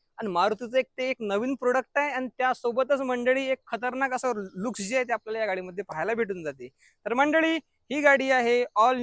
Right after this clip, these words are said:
new मारुती सुझुकी फ्रॉन्क्स, जे की तुम्ही फ्रेममध्ये पाहू शकता, आणि या गाडीबद्दल मी तुम्हाला डिटेलमध्ये माहिती देणार आहे. चला तर या व्हिडिओला आपण सुरुवात करूया. आणि आज आपण आलेलो आहे नेक्सा शोरूम, जे की आपल्या अकोल्यामध्ये आहे.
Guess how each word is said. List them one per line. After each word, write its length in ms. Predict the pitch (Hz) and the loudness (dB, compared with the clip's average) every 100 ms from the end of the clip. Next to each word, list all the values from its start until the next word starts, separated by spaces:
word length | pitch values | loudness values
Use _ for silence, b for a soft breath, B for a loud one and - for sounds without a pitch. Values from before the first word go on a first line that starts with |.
| 233 | -2
new 220 | 240 220 | -2 -2
मारुती 380 | 185 208 226 240 | 0 0 0 -6
सुझुकी 400 | 202 175 185 240 | -10 -10 -10 -12
फ्रॉन्क्स, 460 | - 202 196 156 | -8 -2 -2 -2
जे 140 | 170 190 | -4 -6
की 120 | 190 | -6
तुम्ही 160 | 208 202 | -8 -6
फ्रेममध्ये 420 | 196 185 190 190 | -6 -8 -8 -6
पाहू 120 | 196 | -6
शकता, 400 | 214 202 226 226 - _ - | -6 -8 -4 -4 -6 _ -4
आणि 220 | 226 262 | -2 2
या 120 | 277 | 4
गाडीबद्दल 420 | 277 269 254 214 247 | 6 4 2 0 0
मी 140 | 247 | -2
तुम्हाला 240 | 233 226 | -2 -2
डिटेलमध्ये 560 | 226 185 190 214 165 202 | 0 -2 -2 -2 -2 -2
माहिती 220 | 185 170 | -4 -6
देणार 280 | 147 147 131 | -8 -8 -6
आहे. 120 | 127 - _ _ 233 | -8 -12 _ _ -2
चला 140 | 262 | 0
तर 140 | 247 | 4
या 60 | 277 | 4
व्हिडिओला 240 | 247 247 | 4 4
आपण 200 | 247 233 | 2 0
सुरुवात 280 | 220 165 190 - | -6 0 0 0
करूया. 300 | 214 220 226 226 _ - | 0 2 2 -2 _ -4
आणि 200 | 214 269 | 0 4
आज 180 | 254 269 | 6 6
आपण 240 | 285 294 | 6 4
आलेलो 260 | 269 233 233 | 2 2 4
आहे 240 | 226 214 | 2 2
नेक्सा 380 | 233 190 - - 220 | 0 -2 -4 -4 -2
शोरूम, 320 | 220 226 202 | -2 -2 -2
जे 100 | 208 | -2
की 100 | 233 | -2
आपल्या 240 | 208 226 | -2 -2
अकोल्यामध्ये 560 | 175 196 208 214 185 226 | -4 -4 -4 -4 -4 -2
आहे. 120 | 247 | -2